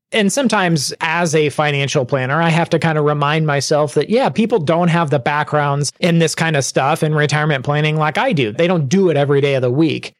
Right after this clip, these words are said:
But I think the best thing I can do is kinda give examples and stories so people can understand concepts and how they might apply or help you.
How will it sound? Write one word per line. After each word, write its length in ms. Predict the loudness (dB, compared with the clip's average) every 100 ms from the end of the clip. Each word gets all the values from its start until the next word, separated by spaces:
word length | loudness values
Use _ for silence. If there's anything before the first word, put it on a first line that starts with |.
| -6
But 340 | 0 0 -2 -12 -4
I 120 | 0
think 180 | 0 0
the 100 | 0
best 280 | 0 -2
thing 200 | -2 -2
I 100 | 0
can 180 | -2 -2
do 260 | 2 2 2
is 200 | 0 -2
kinda 300 | -2 0 0
give 320 | 0 0 2
examples 640 | 0 0 -2 0 0 0
and 120 | -2 -6
stories 560 | -2 0 2 2 0
so 140 | 0 -4
people 360 | 0 0 0
can 180 | 0 -2
understand 800 | 0 2 2 2 0 0 0 -4 -8 -10
concepts 880 | -4 -2 -2 -2 -2 -2 -2 -6 _ _ _ -4
and 180 | 0
how 180 | 0 0
they 160 | 2 2
might 300 | 2 0 -2
apply 460 | -4 -2 -2 0 0
or 160 | 0
help 320 | 0 0 0
you. 480 | -4 0 0 0 -6